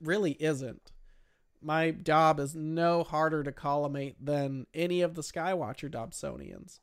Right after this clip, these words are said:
It's not, because I got the mirror cell from a very reputable, uh, from New Moon. I, it's engineered very well. The secondary assembly is engineered very well.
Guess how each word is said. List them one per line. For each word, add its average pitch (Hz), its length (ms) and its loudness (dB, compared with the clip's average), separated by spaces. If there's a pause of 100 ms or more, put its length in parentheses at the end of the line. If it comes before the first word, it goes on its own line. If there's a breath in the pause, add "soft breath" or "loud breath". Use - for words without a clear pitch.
It's - 240 -10
not, 151 340 -2
because 160 680 -2 (1300 soft breath)
I 143 120 4
got 135 200 6
the 139 80 0
mirror 135 280 0
cell 160 320 -2
from 156 200 -6
a 131 60 -6
very 135 300 6
reputable, 139 880 0
uh, 127 380 -6 (120)
from 135 200 -2
New 143 180 0
Moon. 175 420 -2 (140)
I, 156 80 -8
it's 147 340 -14
engineered 139 520 0
very 160 360 6
well. 151 480 0
The 143 80 -10
secondary 165 640 -2
assembly 175 480 -2
is 170 100 -2
engineered 175 440 -2
very 175 240 0
well. 180 380 0